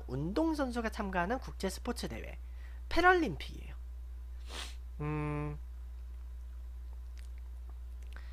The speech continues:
패럴림픽은요, 올림픽이 끝나면요,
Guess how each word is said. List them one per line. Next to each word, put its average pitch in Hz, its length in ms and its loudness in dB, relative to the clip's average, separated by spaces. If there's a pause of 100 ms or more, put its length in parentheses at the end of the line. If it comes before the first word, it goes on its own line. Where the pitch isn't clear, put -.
(880)
패럴림픽은요, 233 920 12 (520)
올림픽이 262 640 12
끝나면요, 175 680 4